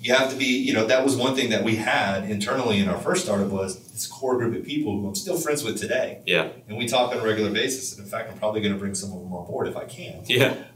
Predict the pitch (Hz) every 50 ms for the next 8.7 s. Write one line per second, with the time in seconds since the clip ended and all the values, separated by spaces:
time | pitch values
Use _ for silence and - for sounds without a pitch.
0 | - - 113 113 113 113 113 113 104 - - 147 147 - 143 160 170 - 147 139
1 | 135 131 131 131 131 127 131 147 160 160 147 - 123 127 131 131 135 131 131 127
2 | - - 113 117 117 117 113 113 120 135 143 135 123 117 107 104 104 107 107 110
3 | 120 127 127 120 117 127 147 160 147 - 113 110 110 107 101 98 101 101 98 98
4 | 95 98 98 - 101 101 104 104 110 101 101 98 95 98 - 101 98 98 98 -
5 | 98 98 98 101 101 101 101 101 101 101 98 98 - - - - - 98 95 95
6 | - - - - - - 220 220 214 196 185 175 - - - 101 95 92 95 92
7 | 87 90 92 90 85 85 85 - 92 92 92 92 - - 90 - - - - -
8 | - - - - - - - - 117 110 - - - -